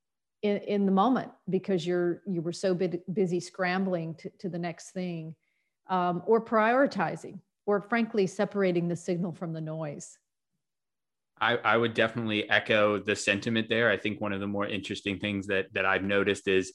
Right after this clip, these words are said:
Speaker 2: as many of us have, have gotten rid of the commute, we've, we've lost some of the times to digest or some of the times to think as we move right into the workday from the couch or the bed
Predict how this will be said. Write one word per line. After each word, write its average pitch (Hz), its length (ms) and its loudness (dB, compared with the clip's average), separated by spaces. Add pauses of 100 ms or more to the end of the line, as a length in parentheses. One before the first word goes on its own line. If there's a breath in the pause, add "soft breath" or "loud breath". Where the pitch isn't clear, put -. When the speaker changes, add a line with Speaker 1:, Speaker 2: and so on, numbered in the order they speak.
(380 loud breath)
Speaker 2:
as 104 140 0
many 113 260 6
of 104 120 2
us 104 200 2
have, 101 240 0 (160)
have 101 120 -6
gotten 104 300 2
rid 113 300 4
of 101 180 0
the 107 300 0
commute, 107 500 2
we've, 104 300 -2
we've 107 220 0
lost 117 380 2
some 113 160 0
of 101 120 -2
the 101 80 0
times 104 480 0
to 101 240 0
digest 107 720 0
or 98 100 0
some 104 180 -4
of 101 100 -4
the 101 60 0
times 98 420 -2
to 95 120 0
think 113 480 2 (260 loud breath)
as 101 160 2
we 104 120 4
move 104 300 2
right 107 220 4
into 101 220 -2
the 98 100 0
workday 101 640 2
from 98 580 -2
the 98 100 4
couch 101 440 4
or 101 100 0
the 95 80 -2
bed 98 420 4